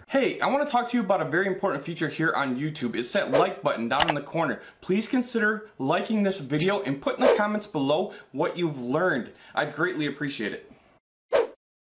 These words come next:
Code on there, you can go ahead and do that.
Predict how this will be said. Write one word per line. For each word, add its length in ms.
Code 320
on 200
there, 200
you 180
can 140
go 160
ahead 220
and 140
do 180
that. 420